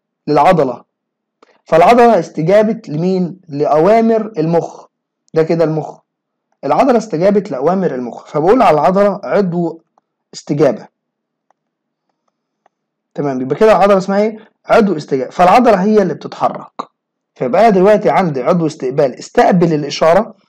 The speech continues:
استقبل المؤثر، وبدأ يدي إشارة للمخ عن طريق خلية عصبية حسية. المخ بدأ بعد كده يبدأ، يدي إن هو، آه، يدي أوامر بقى،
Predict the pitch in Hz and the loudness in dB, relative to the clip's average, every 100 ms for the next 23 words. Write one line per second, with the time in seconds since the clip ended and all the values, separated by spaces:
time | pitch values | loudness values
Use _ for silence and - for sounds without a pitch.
0 | _ _ 143 - 240 - 214 175 143 151 | _ _ -10 0 0 2 0 0 -2 -2
1 | 147 190 214 - 220 214 - _ _ _ | -2 -2 -2 0 0 0 -14 _ _ _
2 | _ _ _ _ _ _ _ _ - - | _ _ _ _ _ _ _ _ -20 -10
3 | - 156 226 254 180 208 233 208 214 226 | -2 2 4 2 2 -2 -2 -2 0 -2
4 | - _ _ _ _ 165 170 220 233 214 | -6 _ _ _ _ -6 0 4 6 4
5 | 175 175 202 196 - - _ _ 151 156 | 4 2 2 2 -4 -12 _ _ -6 0
6 | 190 220 185 196 208 165 165 180 226 233 | 0 0 2 2 4 2 -2 0 2 0
7 | 233 _ _ _ 160 160 - 147 117 - | -2 _ _ _ -6 -4 0 0 -2 -10
8 | _ _ _ _ _ _ - - - _ | _ _ _ _ _ _ -20 -20 -20 _
9 | 165 226 294 220 220 240 175 151 160 214 | 0 2 0 2 4 4 4 2 0 2
10 | 220 165 220 190 170 170 143 196 180 165 | 2 2 0 0 -2 -4 -2 0 0 0
11 | 185 185 139 127 131 127 151 196 180 139 | 0 0 -2 -6 -6 -4 0 0 2 4
12 | 180 220 185 165 208 254 | 4 4 2 2 2 2